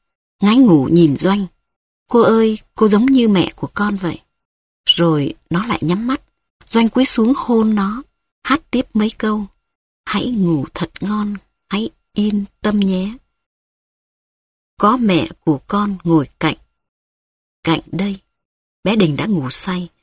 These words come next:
Doanh kéo chăn lên đắp cao đến tận cổ cho nó, đặt thêm búp bê bên cạnh. Đứng nhìn Đình với đôi mắt mờ lệ.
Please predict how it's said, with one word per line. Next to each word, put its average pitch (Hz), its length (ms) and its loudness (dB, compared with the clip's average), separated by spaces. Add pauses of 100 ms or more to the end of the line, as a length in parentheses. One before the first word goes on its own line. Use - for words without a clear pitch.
(280)
Doanh 226 200 2
kéo 247 160 0
chăn 233 300 0
lên 214 280 2
đắp - 200 -8
cao 220 240 0
đến 202 280 0
tận 170 140 -2 (160)
cổ 151 280 -2
cho 196 140 -6
nó, 196 280 -6 (440)
đặt 202 280 -2
thêm 233 320 0
búp - 220 -4
bê 226 240 2
bên 214 160 2
cạnh. - 240 -6 (1040)
Đứng 233 280 0
nhìn 156 240 2
Đình 147 260 -2 (120)
với 208 240 2
đôi 262 140 2
mắt 285 220 0 (120)
mờ 165 300 2
lệ. 143 240 -6